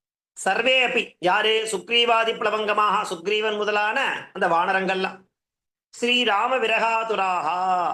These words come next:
ஸ்ரீராமரை பிரியக்கூடிய அந்த கஷ்டம், அந்த சோகம்,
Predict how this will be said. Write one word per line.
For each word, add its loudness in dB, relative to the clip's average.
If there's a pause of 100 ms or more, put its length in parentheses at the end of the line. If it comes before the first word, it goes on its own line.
(280)
ஸ்ரீராமரை 0
பிரியக்கூடிய 0 (240)
அந்த -2 (120)
கஷ்டம், -4 (460)
அந்த 0
சோகம், 0